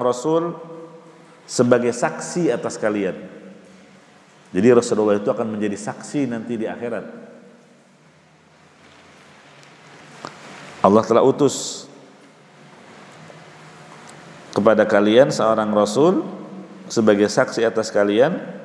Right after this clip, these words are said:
Kama arsalna ila fir'auna rasula. Sebagaimana kami telah mengutus seorang rasul kepada Fir'aun. Jadi Allah ingatkan,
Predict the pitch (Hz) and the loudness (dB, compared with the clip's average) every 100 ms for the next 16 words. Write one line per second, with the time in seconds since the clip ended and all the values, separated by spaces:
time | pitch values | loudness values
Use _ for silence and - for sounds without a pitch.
0 | - - - - - - - _ _ - | -20 -20 -20 -20 -20 -20 -20 _ _ 0
1 | 131 156 190 156 151 185 202 196 196 170 | 2 4 2 2 0 -2 -4 -2 -4 -2
2 | 170 170 165 160 147 170 170 156 147 139 | 0 -2 -2 -4 -2 -2 -2 -2 -2 -2
3 | 151 120 92 - - - - - - - | -2 -2 -4 -8 -20 -20 -20 -20 -20 -20
4 | - - 135 135 139 147 156 156 160 156 | -12 -4 0 2 2 0 0 -2 -4 -2
5 | 151 147 139 151 151 160 - - - - | -2 -2 -4 -6 -4 -6 -6 -16 -18 -20
6 | - - _ _ - 139 139 143 139 135 | -20 -20 _ _ -6 -2 -2 -4 -4 -6
7 | 131 170 160 151 143 143 143 143 131 165 | -6 -6 -6 -6 -4 -4 -4 -4 -2 -4
8 | 143 98 85 - - - - - - _ | -4 -8 -12 -16 -20 -20 -20 -20 -20 _
9 | _ _ _ _ 110 127 131 139 131 135 | _ _ _ _ -4 0 2 4 2 0
10 | 151 156 139 110 | -4 -6 -6 -6